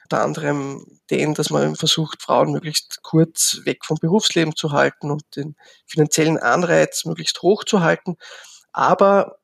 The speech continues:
wenn man das dann konsequent durchdenkt, kommt man drauf, na ja, aber wie viele haben denn überhaupt die Möglichkeit, dieses, äh, einkommensabhängige Kinderbetreuungsgeld in voller Höhe in Anspruch zu nehmen?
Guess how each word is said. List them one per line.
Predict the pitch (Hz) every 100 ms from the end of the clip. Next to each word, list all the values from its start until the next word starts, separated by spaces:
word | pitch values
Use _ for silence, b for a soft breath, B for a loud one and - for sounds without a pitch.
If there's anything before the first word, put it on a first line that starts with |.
| -
wenn | 170
man |
das | 180 170
dann | 180 175 - _ _
konsequent | 170 165 175 160 170
durchdenkt, | 170 185 - 170 170
kommt | 170
man | 170
drauf, | 170 165 170
na | 165
ja, | 165 165 B B B B
aber | 175 156
wie | 165
viele | - 175 180 185 185 - _
haben | - 160
denn | 180
überhaupt | 170 170
die | 170
Möglichkeit, | 156 170 220 220 - 151 139 -
dieses, | 151 151 143 - B B B -
äh, | 156 -
einkommensabhängige | 131 - 156 156 - 120 - 151 151 156 151
Kinderbetreuungsgeld | - 156 160 151 143 147 - 143 151 -
in | 156 156 -
voller | 143 147 135
Höhe | 139 156 151 _ _ _ _ _ -
in | 165
Anspruch | - - - 175
zu | - 170
nehmen? | 165 175